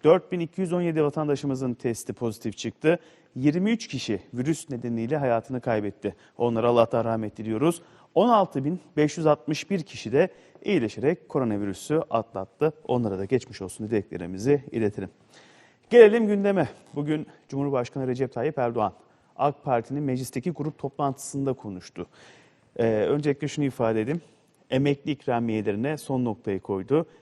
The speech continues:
"İkramiyeler bin yüz Türk lirası olacak." dedi. Ayrıyetten altılı masa ile ilgili de konuştu. Biliyorsunuz muhalefet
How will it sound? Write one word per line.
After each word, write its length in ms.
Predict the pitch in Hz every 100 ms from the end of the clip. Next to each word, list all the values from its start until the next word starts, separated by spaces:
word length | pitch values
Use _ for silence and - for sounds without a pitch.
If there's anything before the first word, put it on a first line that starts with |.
| -
"İkramiyeler 760 | 120 - 120 117 117 123 160 143
bin 180 | 135
yüz 200 | 143 160
Türk 260 | - 147 -
lirası 280 | 120 127 -
olacak." 760 | - 127 135 127 107 - - -
dedi. 240 | 107 101 - _ - _ _ -
Ayrıyetten 680 | 185 233 240 190 - 127 95 - _ -
altılı 420 | 135 160 - 226
masa 340 | 214 202 - 226
ile 220 | 214 208
ilgili 240 | 185 196
de 80 | 185
konuştu. 380 | 156 127 - 113
Biliyorsunuz 580 | 139 135 - 127 104 - - _ -
muhalefet 600 | 131 143 160 160 196 214